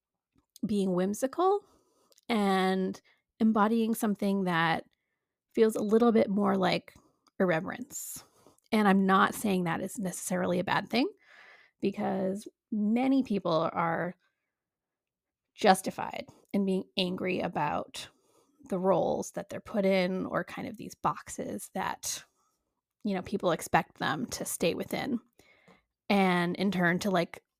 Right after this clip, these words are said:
openly flout them in terms of, like, things that they're interested in or, you know, ways that they dress.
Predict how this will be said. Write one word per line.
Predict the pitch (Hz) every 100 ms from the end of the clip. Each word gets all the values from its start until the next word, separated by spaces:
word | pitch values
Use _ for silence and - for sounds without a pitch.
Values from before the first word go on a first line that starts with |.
| _ _
openly | 208 208 185 180 160 -
flout | - - 185 180 -
them | - - 294 - - _ _ _ _ _ _ _ _ _ _ _
in | 208
terms | - 214 202
of, | 196
like, | 196 -
things | 190 185
that | 185
they're | 180
interested | 294 294 277 - 247 247
in | 226 220 208 196 185 -
or, | 180 180 190 - - - - - _ _ -
you | 214
know, | 185
ways | 185 190 -
that | -
they | -
dress. | 196 254 240 202 185 - - -